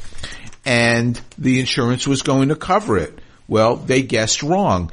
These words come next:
because a hospital may not, um,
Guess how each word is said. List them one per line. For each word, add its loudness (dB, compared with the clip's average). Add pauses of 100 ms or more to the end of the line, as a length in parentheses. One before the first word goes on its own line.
(260)
because 2 (400)
a -2
hospital 0 (220)
may 0 (200)
not, 0 (800)
um, 2